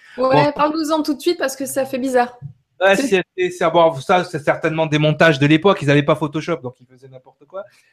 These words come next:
Speaker 2: Le problème de cette époque, c'est que tout ça a été ridiculisé parce que beaucoup de médiums, hein, c'est toujours le cas au, au moment où, euh, où on se parle, euh, beaucoup de médiums ont fait des facéties pour se faire passer pour des, euh, euh, des grands spirites, justement,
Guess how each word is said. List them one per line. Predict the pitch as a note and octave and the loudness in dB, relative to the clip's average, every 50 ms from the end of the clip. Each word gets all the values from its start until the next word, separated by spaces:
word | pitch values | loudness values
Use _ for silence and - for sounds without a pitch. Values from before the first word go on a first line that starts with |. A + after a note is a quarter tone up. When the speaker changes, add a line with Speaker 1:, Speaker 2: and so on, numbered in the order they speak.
| _ _ | _ _
Speaker 2:
Le | - D3+ D#3+ | -10 -10 -10
problème | D#3 - G3 F#3+ F#3+ G#3 G3+ F#3 | -8 -8 -8 -6 -4 -4 -6 -6
de | E3 | -8
cette | D#3+ E3 - _ - | -12 -14 -16 _ -18
époque, | D#3+ - F3 - G#3 - | -6 -2 0 0 0 0
c'est | - F3 D#3 | -2 -4 -2
que | - D#3+ | -2 -2
tout | D3+ - G3 F3 | -2 -2 -4 -2
ça | - G3+ F#3+ | 2 4 4
a | F#3 E3+ D#3+ | 6 6 4
été | D3+ D3 - E3+ D#3+ | 2 0 -2 -2 -2
ridiculisé | E3 F3+ E3+ D#3+ E3 C#3+ - E3+ D#3 D3+ D3+ C#3+ F#3+ G#3+ | -2 -4 -6 -6 -10 -10 -8 -6 -6 -4 -2 -2 -2 -2
parce | G#3 F3+ D#3+ | -2 -2 -4
que | - - | -4 -4
beaucoup | D3+ D3+ F3+ E3+ - F#3+ G3+ | -6 -4 -6 -8 -8 -6 -4
de | F3 | -2
médiums, | E3+ D#3+ D#3+ D3+ C3+ C#3 D3+ D#3+ F#3 A3 A#3 - _ _ _ _ | -2 -2 -2 -2 0 0 0 0 0 -2 -4 -8 _ _ _ _
hein, | - A#2 C3+ D3 | -4 -2 -2 -2
c'est | C#3+ - C3 | -2 -4 -8
toujours | - C3+ B2 B2+ C3 | -10 -6 -2 -2 -2
le | C3 B2+ | -2 -2
cas | - D3+ C#3+ C3+ | 0 0 0 0
au, | B2+ A#2 A2+ | 0 -2 -6
au | A2 A2+ | -8 -8
moment | A#2 A2+ A2+ A#2 A#2 A#2 | -8 -8 -6 -6 -4 -4
où, | A#2 A#2 A2+ A2+ A2+ A2 | -4 -6 -6 -6 -6 -6
euh, | A2 A2 G#2+ G#2 G2+ - _ _ _ | -6 -8 -8 -12 -14 -18 _ _ _
où | - A2+ A#2 | -8 -6 -6
on | A2+ | -6
se | - - | -4 0
parle, | - F#3 G3+ G3+ G3 D#3 - - - - - - _ - | 2 4 6 6 4 2 0 -4 -12 -20 -20 -20 _ -4
euh, | B2+ C3 B2+ | -2 0 0
beaucoup | A#2+ C3+ D3 C#3+ - G3+ | 0 0 -2 -4 -4 -2
de | - F3 E3+ | 0 0 0
médiums | D#3+ D3+ D3 C#3 D3+ F3+ G3 G3+ G3 F#3+ | 0 0 -2 0 2 2 4 4 2 2
ont | E3+ D#3+ D#3 | 0 0 -2
fait | - - F3+ F3 | -2 -4 -6 -6
des | D#3 D3+ C#3+ | -4 -6 -4
facéties | - D#3 D3 C#3+ - D#3 C#3+ - - F3 F3 D3+ | -2 -2 -2 -2 -2 -4 -4 -4 -6 -8 -8 -8
pour | - B2+ - | -10 -12 -12
se | - - C3+ | -12 -12 -10
faire | - D3+ C#3 - | -8 -8 -8 -6
passer | - C#3 C#3 - D#3+ D#3 | -6 -8 -6 -6 -8 -10
pour | - - B2 A#2+ | -10 -12 -16 -16
des, | A#2+ A#2+ A#2 A#2 A2+ | -14 -12 -12 -10 -10
euh, | A2 A2 A2 - _ _ _ _ _ _ _ - | -10 -10 -12 -14 _ _ _ _ _ _ _ -8
euh, | B2+ A#2+ A2+ | -6 -6 -6
des | A2 A#2+ A#2 | -6 -6 -6
grands | A#2 B2 D3 D#3 | -4 -2 -2 -2
spirites, | D3 - - C#3 C#3 C#3 D#3+ G#3 A3 - D3+ | -2 -4 -4 -4 -2 0 -2 -2 -4 -6 -10
justement, | C#3+ C3+ D3 C#3+ - D#3+ D3 D#3+ F3+ G3+ G#3 | -10 -8 -8 -8 -6 -6 -4 -2 -2 -2 -4